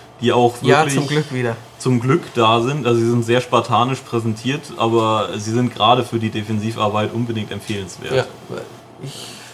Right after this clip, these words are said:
Speaker 2: weiß nicht, wann haben sie es abgeschafft? So vor vier Jahren
Speaker 1: Ja,
Speaker 2: oder irgend sowas?
Speaker 1: ungefähr,
Speaker 2: Plötzlich
Speaker 1: ja.
Speaker 2: gab's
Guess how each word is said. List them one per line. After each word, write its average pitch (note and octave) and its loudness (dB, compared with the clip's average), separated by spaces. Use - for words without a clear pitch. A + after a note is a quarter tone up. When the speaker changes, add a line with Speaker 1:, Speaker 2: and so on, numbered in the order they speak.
Speaker 2:
weiß F3+ -4
nicht, C#3+ 0
wann C3 0
haben F3+ -2
sie - -10
es - -8
abgeschafft? - -4
So D3+ -8
vor C3+ -4
vier C#3 -6
Jahren B2+ -2
Speaker 1:
Ja, G#2 0
Speaker 2:
oder A#2 4
irgend A2+ 2
sowas? G2+ -4
Speaker 1:
ungefähr, A#2+ 0
Speaker 2:
Plötzlich A#2+ -2
Speaker 1:
ja. G#2 -8
Speaker 2:
gab's A#2+ 0